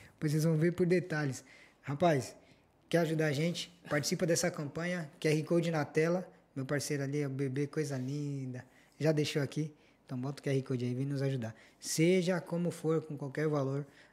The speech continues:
é pra gente comprar essa câmera aí e melhorar a experiência pra vocês. Valeu? E antes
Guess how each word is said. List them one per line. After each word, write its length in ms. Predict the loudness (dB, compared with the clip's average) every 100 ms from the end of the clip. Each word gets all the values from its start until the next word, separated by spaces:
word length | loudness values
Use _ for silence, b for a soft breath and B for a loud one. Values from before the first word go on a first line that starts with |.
| _
é 100 | -8
pra 200 | -8 -6
gente 300 | -2 -2 -2 -10 -20 -20 _ _ -12
comprar 380 | -8 -6 -4
essa 180 | -4 -4
câmera 360 | -6 -6 -6 -8
aí 400 | -8 -6 -6 -6
e 40 | -6
melhorar 320 | -6 -6 -6
a 60 | -8
experiência 480 | -8 -8 -8 -8
pra 160 | -8 -10
vocês. 440 | -8 -8 -10 -14 B B B B _
Valeu? 340 | 0 2 2 B B _
E 340 | 2 2 0 -16 _
antes 460 | 2 2 4 0